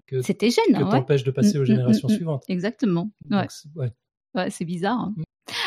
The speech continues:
Speaker 2: Alors, voyons un peu, un peu ce qu'il en est dans le monde animal, donc. Alors,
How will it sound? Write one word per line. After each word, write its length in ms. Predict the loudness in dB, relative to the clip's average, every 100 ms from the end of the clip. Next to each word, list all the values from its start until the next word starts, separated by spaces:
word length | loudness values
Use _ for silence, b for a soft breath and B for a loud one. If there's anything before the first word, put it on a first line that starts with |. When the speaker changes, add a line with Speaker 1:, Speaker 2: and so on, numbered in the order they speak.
| 6
Speaker 2:
Alors, 180 | 8
voyons 240 | 10 10 10
un 100 | 10
peu, 380 | 6 2 0 -2 _ _
un 120 | -8
peu 140 | -8 -12
ce 100 | -12
qu'il 180 | -10
en 120 | -8 -10
est 180 | -12 -12
dans 240 | -12 -12 -14
le 120 | -14 -10
monde 320 | -8 -6 -8 -10 _
animal, 480 | 0 0 0 -2 -4
donc. 300 | -10 -12 -16 -20 _ _ _ _ B B B B 2
Alors, 260 | 4 4